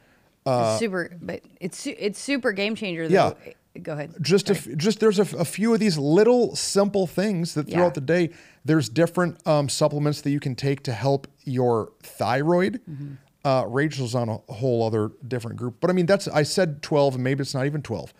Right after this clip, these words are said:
Speaker 2: Yeah.
Speaker 1: but that's about it. I bought some good protein sh-, powder that I like, that tastes good. That's not, there's protein powder that they sell, like, at Sam's and
Speaker 2: Right.
Speaker 1: Walmart,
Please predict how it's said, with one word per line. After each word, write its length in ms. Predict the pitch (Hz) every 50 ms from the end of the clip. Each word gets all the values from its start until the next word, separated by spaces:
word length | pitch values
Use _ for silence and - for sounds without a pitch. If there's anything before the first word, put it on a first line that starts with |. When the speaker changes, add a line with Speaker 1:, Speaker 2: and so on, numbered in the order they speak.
| _ _ _ -
Speaker 2:
Yeah. 120 | - 160
Speaker 1:
but 140 | 156 - 143
that's 180 | 156 160 165 -
about 200 | 156 160 180 202
it. 140 | 196 - - - - _ _
I 80 | - 131
bought 200 | 127 160 170 -
some 120 | - 165
good 160 | 160 170 -
protein 420 | - - 135 127 131 - 170 160 160
sh-, 180 | 151 - - - - _ _
powder 440 | _ - 147 143 156 156 170 190 190 165 - _ _ _ _ _
that 100 | - 131
I 60 | 131 131
like, 400 | 113 104 104 151 175 - - - _ _ _ _ _ _ _ _
that 160 | 127 117 -
tastes 300 | - 135 143 139 - -
good. 320 | 117 117 113 117 147 156
That's 260 | 131 117 107 - - 90 117
not, 440 | 127 110 110 117 131 139 131 - - _ _ _ _ - _
there's 160 | 160 156 117
protein 420 | - - 160 160 170 - 190 175
powder 260 | 151 135 160 160 165 160
that 80 | 143
they 160 | 139 139 139
sell, 260 | 117 - - 147 127 127
like, 160 | 131 135 123
at 80 | 107
Sam's 640 | - - - 104 98 104 110 113 135 143 147 139 135
and 340 | 127 117 120 117 117 110 110
Speaker 2:
Right. 200 | 110 156 156 143
Speaker 1:
Walmart, 380 | 120 107 110 120 127 139 151